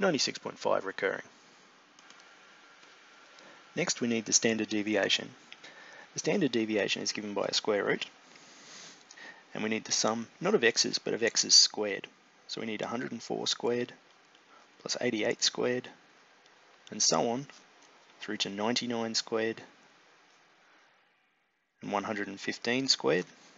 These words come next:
all divided by, again, n equal to eighteen. And then we need to take away the X bar squared.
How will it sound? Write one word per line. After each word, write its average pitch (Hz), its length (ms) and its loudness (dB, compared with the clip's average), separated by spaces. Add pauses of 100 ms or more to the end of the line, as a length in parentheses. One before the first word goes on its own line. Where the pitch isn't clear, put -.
(1900)
all 151 140 -2
divided 113 340 0
by, 110 360 -4
again, 110 500 -4
n 120 160 0
equal - 220 -6
to - 100 -6
eighteen. 139 460 -4 (1080)
And 170 140 0
then 165 80 4
we 131 80 6
need 120 160 4
to - 100 -6
take - 300 0
away 104 340 0 (300)
the - 100 -4
X - 200 0
bar 98 260 2
squared. - 400 -2